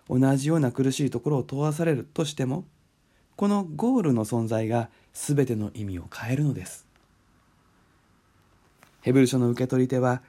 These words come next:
苦しい状況にありました。イエス様を信じていても、信じていない人と同じように苦しいところを通るとすれば、信じなくてもいいのではと思ってしまう誘惑がありました。けれども、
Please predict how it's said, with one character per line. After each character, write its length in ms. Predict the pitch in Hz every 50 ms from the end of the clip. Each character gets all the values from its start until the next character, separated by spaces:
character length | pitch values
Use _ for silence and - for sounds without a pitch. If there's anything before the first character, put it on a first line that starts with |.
| _ -
苦 200 | - 131 139 143
し 180 | 147 151 180 175
い 40 | 147
状 140 | 135 135
況 200 | 127 123 127 123
に 100 | 120 120
あ 60 | 117 117
り 100 | 123 123
ま 100 | 123 123
し 100 | - -
た。 220 | - 98 98 - _ _ _ _ _ _ _ _ _ _ _
イ 160 | - 113 131
エ 60 | 135 127
ス 80 | 131
様 200 | - 113 110 110
を 120 | 104 101 104
信 280 | - - 175 180 165
じ 160 | 147 131 127
て 160 | 127 - 117 117
い 60 | 120
て 160 | - 151 156
も、 240 | 147 123 107 92 - - _ _
信 240 | - - - 202 185
じ 120 | 170 147 147
て 160 | - 147 151
い 100 | - 156
な 160 | 160 180 185
い 80 | 185 180
人 160 | 180 - 180
と 180 | - 151 143 135
同 200 | 143 160 160 165
じ 120 | 160 160 165
よ 140 | 165 160
う 40 | 147
に 80 | 131 120
苦 280 | - - 139 147 151
し 200 | 147 147 - 160
い 40 | 135
と 140 | - 117 113
こ 140 | - 139 143
ろ 140 | 143 139 123
を 80 | 110
通 300 | 110 - 151 156 160 151
る 120 | 131 123 113
と 100 | 107 101
す 140 | - 123
れ 100 | 123 117
ば、 160 | 98 90 - - _ - - - - - - -
信 300 | - - - 120 120 113
じ 120 | 104 107
な 100 | 95 95
く 60 | -
て 140 | - - 180
も 180 | 170 143 131 127
い 80 | 143
い 40 | 165
の 100 | 196 214
で 120 | 185 170
は 220 | 151 143 160 185 180 - - _ _ _ -
と 300 | 127 127 117 110 98 - - - - -
思 220 | - 123 131 151
っ 40 | 147
て 200 | 151 - - 120
し 180 | 117 - 117 120
ま 160 | 131 139 135
う 140 | 120 107 98
誘 180 | 95 104 110 120
惑 300 | 123 127 131 - 139 139
が 180 | 147 151 -
あ 60 | -
り 100 | - 90
ま 100 | 92 101
し 100 | 110 -
た。 160 | - - - - _ _ _ _ _ _ _ _ _ _ _ _ - _ _ _ _ _ _ _ _ _ - - - - - -
け 100 | - 127
れ 80 | 135 127
ど 100 | 107 95
も、 180 | 98 101 -